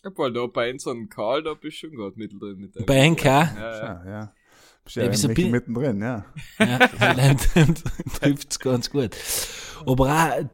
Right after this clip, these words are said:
Speaker 2: z-, wir sind dabei, eben andere Podcasts auch zu Gast zu hol-, äh, als Gast zu holen, nur einfach,
Speaker 3: Natürlich.
Speaker 2: dass, dass wir eigentlich halt auch mal ein bisschen Information mitgeben.
Speaker 3: Es kann nicht gleich einen geben, nicht? Das ist halt,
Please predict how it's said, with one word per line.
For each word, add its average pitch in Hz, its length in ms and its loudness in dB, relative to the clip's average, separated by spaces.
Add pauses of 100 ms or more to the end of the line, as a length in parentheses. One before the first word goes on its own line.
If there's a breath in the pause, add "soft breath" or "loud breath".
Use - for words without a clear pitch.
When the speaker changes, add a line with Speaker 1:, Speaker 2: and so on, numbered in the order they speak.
Speaker 2:
z-, - 340 -4
wir 139 180 4
sind 151 320 6
dabei, 131 400 4
eben 135 340 4
andere 127 380 4
Podcasts 120 680 2
auch 117 220 0
zu - 160 -4
Gast 110 380 -2
zu 113 160 -2
hol-, 110 300 0
äh, 117 40 -2
als 107 500 -2
Gast - 360 -2
zu 113 180 0
holen, 117 360 2
nur 107 180 0
einfach, 110 120 2
Speaker 3:
Natürlich. 98 200 -4
Speaker 2:
dass, 95 320 -6 (460 soft breath)
dass - 160 -4
wir 139 160 4
eigentlich 135 200 2
halt 117 180 -2
auch 110 160 0
mal 123 140 0
ein 98 80 -2
bisschen 113 300 -4
Information 104 760 -6
mitgeben. 90 580 -10
Speaker 3:
Es - 80 -20
kann 117 180 2
nicht 131 100 4
gleich 110 140 4
einen 107 240 0
geben, 90 260 -6
nicht? 92 180 -8
Das 98 160 -4
ist 95 180 -10
halt, 87 140 -10